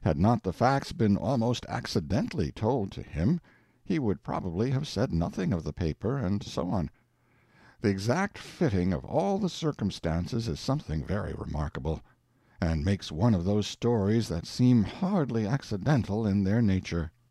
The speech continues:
Something that happened the other day brought my hoary manuscript to mind, and that is how I came to dig it out from its dusty pigeonhole grave for publication. The thing that happened was a question.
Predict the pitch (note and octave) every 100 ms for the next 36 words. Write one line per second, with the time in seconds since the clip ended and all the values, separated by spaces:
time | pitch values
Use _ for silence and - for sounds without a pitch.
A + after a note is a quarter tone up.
0 | _ _ _ _ _ _ - - - -
1 | - - D#4+ D4 G3+ F3+ C#3 D3 G3+ C#3
2 | A#2 B2+ D3 G#2+ G#2+ C#3 B2 F3+ - -
3 | - B2 C#3 - C#3+ C3+ A#2 C#3+ D#3+ D3+
4 | C3 G3 E3+ G#2+ - G2 - - D#2 D#2+
5 | C3+ E3 - _ _ _ _ - E3 F#3+
6 | E3+ D3 - B3 A3 F3 F3 D#3 - D#3
7 | C#3+ - G2+ D#3+ C3+ A2+ - B2 - -
8 | F#2+ D#2+ - D#2 G2+ - - F2 - -
9 | C#3 A#2+ E2+ G#2+ G#2 F2 E2 F2 B2+ D2
10 | A2 C#3 G#2 - - - D3 E3 - E3+
11 | E3 C#3 E2+ - _ _ _ _ _ -
12 | - F#3+ F3 E3 D#3 C#3+ C#3+ B2+ G#2+ D3
13 | C#3+ - D3+ E3 - C#3+ A#2 - D#2 A#1